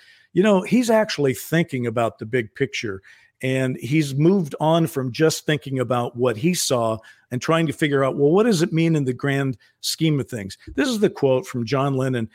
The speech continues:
And by the way, May Pang, I believe, still has that recording. And if May is listening, May, I urge you to let people hear John Lennon say what I'm about to say in his own words. But here we go, in his own voice. He said, quote,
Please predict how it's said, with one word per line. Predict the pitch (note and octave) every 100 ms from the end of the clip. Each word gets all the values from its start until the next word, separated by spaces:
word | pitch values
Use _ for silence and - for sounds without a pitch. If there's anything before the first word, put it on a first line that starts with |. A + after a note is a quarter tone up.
| -
And | E3
by | G#3+
the | G3+
way, | D3 B2 A#2+ - -
May | C#3+ F#3
Pang, | F#3+ D#3 D#3+ D3+
I |
believe, | C3 C#3 C#3 A#2
still | - D#3+ C#3
has | C#3 C3+ -
that | B2 C3
recording. | A2 - C#3 C3+ A#2+ A2+ - - -
And | B2+
if | C3
May | C#3+ D#3+
is | F3 C3+
listening, | D3+ D#3+ - D3+ D3 - _ -
May, | D3+ E3
I | B2 A#2 C#3+
urge | D#3+ E3 B2+
you | D3+ D3 C#3 - _
to | -
let | A2+ C3+ -
people | C#3 C3+ C#3 B2 A2+ _ _ _ _ _
hear | - D#3+ D3
John | D3 C#3 C3
Lennon | C3 C3+ C3+
say | - - C#3+
what | C3+ C3
I'm | C#3+ D#3+
about | B2 B2 A2+
to | -
say | G#2+ B2 A2 G2+ _ _
in | D3
his | C#3+ C3
own | C3 A#2 A#2
words. | B2 G2 F#2 -
But | A#2
here | B2 B2+
we | B2
go, | A2 G#2+ G2
in | B2
his | A#2+ A#2
own | A#2+ A2
voice. | A2+ A2 F#2 - - _ _ - -
He | C#3+
said, | A2 D#3 B2 G2+
quote, | D#3 C3 F#2+